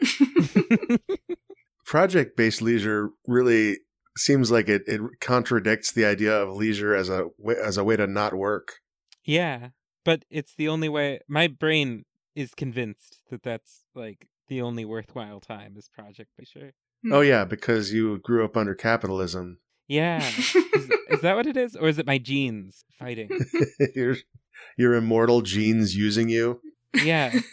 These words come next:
Speaker 1: <laughs> He believes in genes, but he doesn't believe in evolution.
Speaker 3: Really?
Speaker 1: Well, 'cause they're immortal genes. Like, genes don't exist forever in their original form.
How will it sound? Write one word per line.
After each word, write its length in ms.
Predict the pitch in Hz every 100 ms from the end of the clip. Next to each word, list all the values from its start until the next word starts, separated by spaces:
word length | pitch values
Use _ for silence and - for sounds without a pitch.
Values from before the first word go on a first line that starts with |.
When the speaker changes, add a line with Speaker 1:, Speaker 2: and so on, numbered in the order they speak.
| 277
Speaker 1:
<laughs> 240 | - 339 -
He 120 | 285
believes 340 | 285 311 320
in 160 | 320 254
genes, 360 | 254 294 285 -
but 140 | 226
he 100 | 226
doesn't 280 | 226 226 233
believe 260 | 226 226 226
in 120 | 208
evolution. 720 | 208 202 202 226 - - 302 _ _ -
Speaker 3:
Really? 220 | - - 392 370 _ _ 339 359
Speaker 1:
Well, 120 | 320
'cause 260 | - 330
they're 200 | - 320
immortal 600 | 285 285 240 226 247 254 214
genes. 880 | 202 190 233 311 349 - - - _ _ 277
Like, 260 | 262 226 _ _ 254
genes 320 | 285 311 311
don't 300 | 330 269 - _
exist 840 | 226 185 180 196 214 - - - _ _ -
forever 500 | 202 196 190 214 220
in 280 | 220 196 185 -
their 600 | 214 202 196 196 196 - _ 311 233
original 460 | 208 196 196 190
form. 460 | - 202 196 233